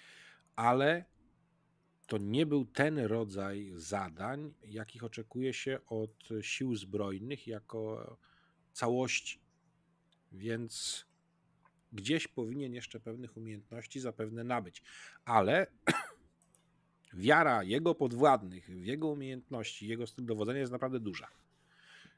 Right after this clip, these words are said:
I to akurat dobrze świadczy o dowódcy, jeżeli podwładni różnych szczebli, różnych stopni tak się o nim wyrażają i taką mają na jego temat opinię. Ponadto twierdzi jedno.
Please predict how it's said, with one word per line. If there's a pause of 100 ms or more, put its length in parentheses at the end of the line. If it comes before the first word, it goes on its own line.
(100)
I
to
akurat
dobrze
świadczy
o
dowódcy,
jeżeli
podwładni
różnych
szczebli,
różnych
stopni (460)
tak
się
o
nim
wyrażają
i
taką
mają
na
jego
temat
opinię. (160)
Ponadto (880)
twierdzi
jedno.